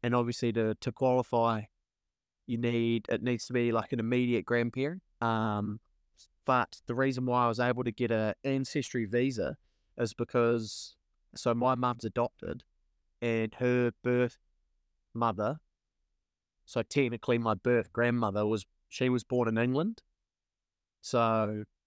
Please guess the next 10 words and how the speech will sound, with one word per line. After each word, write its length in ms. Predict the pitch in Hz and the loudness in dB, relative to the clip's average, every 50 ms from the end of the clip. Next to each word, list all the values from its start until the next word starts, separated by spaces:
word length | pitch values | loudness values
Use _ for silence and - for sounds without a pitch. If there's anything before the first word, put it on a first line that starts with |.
| _ _ _ _ _ | _ _ _ _ _
that 180 | - 131 120 - | -2 -2 0 0
means 360 | 127 123 120 117 117 110 - | 0 0 0 0 -2 -4 -2
that 240 | 127 120 117 - - - | -2 -2 -2 -2 -2 0
I 120 | 117 113 | 0 2
was 160 | 110 107 120 | 2 2 0
able 220 | 123 120 113 120 117 | 0 0 0 -2 -4
to 140 | - 123 | -4 -6
get 200 | 107 110 120 - - - | -4 -2 -4 -6 -2 0
the, 260 | 120 117 113 110 92 | 2 2 2 2 0
um, 500 | 104 110 110 107 104 104 104 101 95 | -2 -2 -2 -2 -2 -2 -4 -6 -8